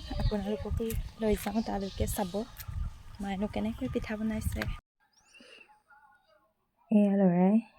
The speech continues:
সহায় কৰি দিছে দাদীয়েকক, তাকো উলিয়াব লাগে পিঠাগুড়ি। এয়া আকৌ আমাৰ পিছফালে এইকেইদিন মিস্ত্ৰী লাগি আছে, অলপ পৰিৱেশটো বেয়াও হৈ আছে,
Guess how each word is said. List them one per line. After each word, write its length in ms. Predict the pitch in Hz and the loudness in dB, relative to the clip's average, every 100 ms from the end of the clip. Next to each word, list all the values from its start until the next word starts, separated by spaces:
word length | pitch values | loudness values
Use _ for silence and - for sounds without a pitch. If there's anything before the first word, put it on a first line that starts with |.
| - - | -20 -2
সহায় 380 | - 190 185 185 | 2 6 6 6
কৰি 220 | 190 190 | 8 8
দিছে 260 | 190 190 202 | 8 6 4
দাদীয়েকক, 520 | 190 175 175 175 214 - - _ - - - - - | 4 4 2 2 -2 -4 -16 _ -18 -16 -20 -20 0
তাকো 220 | 190 185 | 0 4
উলিয়াব 280 | 196 185 180 | 6 8 8
লাগে 220 | 185 185 196 | 6 6 4
পিঠাগুড়ি। 520 | 190 190 180 185 233 - - - - _ _ _ _ _ _ _ _ 226 | 4 6 8 8 6 2 -10 -20 -20 _ _ _ _ _ _ _ _ 2
এয়া 160 | 202 | 4
আকৌ 140 | 190 196 | 6 8
আমাৰ 160 | 190 190 | 8 8
পিছফালে 420 | 196 - 196 202 202 202 - - - - 202 214 | 4 4 4 6 6 2 -4 -18 -20 -2 0 4
এইকেইদিন 340 | 208 214 208 208 | 4 6 8 8
মিস্ত্ৰী 320 | 202 196 - | 8 4 4
লাগি 260 | 208 196 208 | 4 6 4
আছে, 200 | 202 - | 4 2
অলপ 300 | 202 190 196 - - - - - | 4 6 4 0 -16 -16 -16 -2
পৰিৱেশটো 480 | 208 185 190 185 196 | 2 6 4 4 0
বেয়াও 300 | 196 190 202 | 4 6 6
হৈ 200 | 214 220 | 6 6
আছে, 260 | 208 202 | 4 2